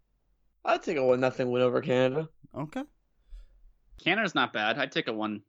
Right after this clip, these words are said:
Speaker 3: one nil win over Canada. I think there's, I think you can, I think you can make a one nil win look pretty.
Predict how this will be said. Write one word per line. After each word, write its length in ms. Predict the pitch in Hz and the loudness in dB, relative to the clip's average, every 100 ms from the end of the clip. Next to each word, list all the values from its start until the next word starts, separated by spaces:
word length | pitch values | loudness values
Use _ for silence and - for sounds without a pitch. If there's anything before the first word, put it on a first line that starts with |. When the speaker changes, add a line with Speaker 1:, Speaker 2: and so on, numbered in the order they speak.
| _ | _
Speaker 3:
one 160 | 123 113 | -4 -2
nil 200 | 107 101 | 0 -2
win 200 | 107 107 | -2 -2
over 220 | 98 98 - | -2 -6 -10
Canada. 420 | - 107 107 117 | -4 0 2 2
I 80 | 175 | 2
think 200 | 240 269 | 2 4
there's, 200 | 311 247 - | 4 2 2
I 80 | 240 | 0
think 300 | 359 349 381 | 0 -2 -2
you 120 | 370 | -4
can, 380 | - 311 262 226 _ _ _ _ _ _ _ _ | 0 0 0 -6 _ _ _ _ _ _ _ _
I 460 | - - _ - - | -10 -10 _ -20 -4
think 200 | - 294 | -2 0
you 60 | 277 | -4
can 320 | - 208 208 | -2 -4 0
make 180 | 160 143 | -2 -2
a 40 | |
one 240 | 120 120 113 | -4 -2 -2
nil 200 | 120 123 | -4 -4
win 280 | 117 113 113 _ | -4 -4 -6 _
look 360 | 151 131 - - | -2 -2 -2 -2
pretty. 340 | 131 107 - | 0 0 -6